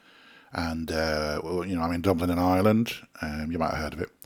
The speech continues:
<laughs> And we're in a lockdown still. Um, there'll be, probably be some sort of lockdown until the summer, um, due to covid. And, uh, the vaccinations are, uh, they have been rolled out, but it's gonna take some time. And, uh,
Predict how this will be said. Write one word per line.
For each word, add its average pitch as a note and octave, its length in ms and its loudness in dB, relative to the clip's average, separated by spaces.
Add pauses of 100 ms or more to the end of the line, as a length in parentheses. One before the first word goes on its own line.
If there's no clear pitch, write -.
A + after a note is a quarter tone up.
(360)
<laughs> - 1300 -2
And A2+ 140 8
we're B2 120 12
in A#2 60 10
a A#2 80 12
lockdown F#2+ 560 8
still. D#2+ 560 2
Um, D#2+ 540 -2
there'll A#2 120 8
be, B2 140 8
probably D#3+ 280 6
be B2+ 80 4
some A#2 220 8
sort G#2 220 8
of G2 120 8
lockdown F#2 360 6
until F#2 240 0
the - 80 -6
summer, F#2+ 440 4 (920)
um, E2+ 480 -2 (380)
due G2+ 160 0
to - 100 -6
covid. E2 600 -2
And, C#2+ 180 -10
uh, C#2 280 -8
the G#2+ 100 -2
vaccinations A#2+ 720 6
are, F2+ 320 4
uh, A#2 320 6
they D#3+ 80 6
have D#3+ 180 8
been B2+ 140 6
rolled G#2 320 10
out, F#2 340 4
but E2 240 0 (560)
it's - 120 -6
gonna G2+ 180 2
take E2+ 280 0
some D2 180 -6
time. D#2+ 420 -4
And, D2 180 -8
uh, D2 220 -4